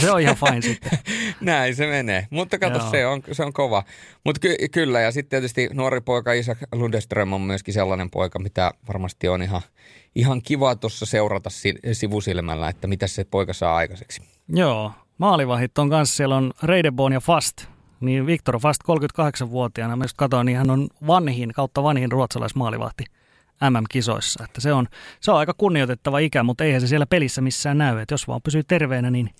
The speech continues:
Speaker 1: kyllähän taistelee ykkösvahdin paikasta ton Reidebornin kanssa, joka on K H L-veskari.
Speaker 2: Niin, mulla vähän Fastin osalta vähän pelottaa se, että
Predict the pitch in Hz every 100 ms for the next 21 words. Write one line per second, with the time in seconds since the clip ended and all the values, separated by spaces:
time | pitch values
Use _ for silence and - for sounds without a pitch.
0 | _ - - _ - 151 120 160 147 151
1 | 147 - 123 127 123 139 117 104 107 113
2 | 123 117 110 110 120 117 117 - 113 113
3 | 113 123 110 113 110 - - 117 - -
4 | - - - 160 139 127 165 185 208 190
5 | 143 170 - 139 110 - 117 104 110 120
6 | 117 123 117 104 98 98 107 104 107